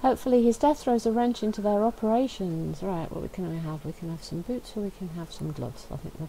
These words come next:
gloves are going to be a bigger upgrade. The Minesweeper. A flamethrower. This could be quite useful, but why couldn't you find one in better shape?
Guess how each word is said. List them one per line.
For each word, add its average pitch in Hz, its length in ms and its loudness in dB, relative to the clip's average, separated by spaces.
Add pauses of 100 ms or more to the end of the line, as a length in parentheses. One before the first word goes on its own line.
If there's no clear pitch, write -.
gloves 214 280 -6
are 175 40 -6
going 160 160 -6
to 147 60 -12
be 147 100 -6
a 151 40 -6
bigger 143 280 -6
upgrade. 240 400 -4 (880)
The 240 60 0
Minesweeper. 196 1200 -2 (460)
A 320 60 0
flamethrower. 240 720 4
This - 160 -2
could - 160 0
be 247 80 2
quite - 320 0
useful, 160 420 0 (360)
but - 120 -4
why 190 300 2
couldn't 269 320 -4
you 233 80 -2
find 294 300 0
one 311 180 0
in 254 120 0
better 214 280 -4
shape? 339 640 0